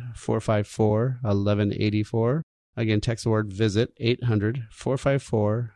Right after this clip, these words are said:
eleven eighty-four, or book directly online at wealth creator radio dot com.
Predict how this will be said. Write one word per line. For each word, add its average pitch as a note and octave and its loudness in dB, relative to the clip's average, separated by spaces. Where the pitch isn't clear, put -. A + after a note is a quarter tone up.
eleven G#2 2
eighty-four, C3 0
or A2+ 4
book B2+ -2
directly A#2+ -2
online G#2 0
at F2+ -4
wealth A#2+ 0
creator A#2+ -2
radio F#2+ 0
dot G2 4
com. G#2+ -2